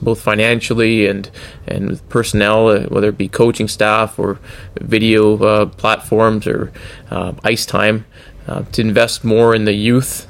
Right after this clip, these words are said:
teams, uh, to invest more in our, our junior programs, and, uh, really design and, and structure a program that's attractive for kids to,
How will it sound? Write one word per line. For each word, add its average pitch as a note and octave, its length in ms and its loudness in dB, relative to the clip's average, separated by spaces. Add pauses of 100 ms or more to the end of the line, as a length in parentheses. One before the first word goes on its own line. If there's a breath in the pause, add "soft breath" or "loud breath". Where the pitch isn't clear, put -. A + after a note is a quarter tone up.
(100)
teams, B2+ 560 0
uh, G#2 100 2
to - 160 -6
invest G#2+ 400 -2
more A2+ 240 2
in G2+ 100 0
our, F#2+ 240 0
our G#2+ 120 -2
junior A#2 320 0
programs, A2+ 680 2 (400 loud breath)
and, G2 380 -2
uh, G2 400 2
really A2 520 0 (220 loud breath)
design A2 540 2
and, G2 320 -6
and - 120 -6
structure G#2+ 720 2
a G2+ 80 -4 (1040)
program A2 480 2
that's G2+ 240 0
attractive G#2+ 500 -2
for G#2+ 220 -2
kids - 360 -4
to, A2+ 300 0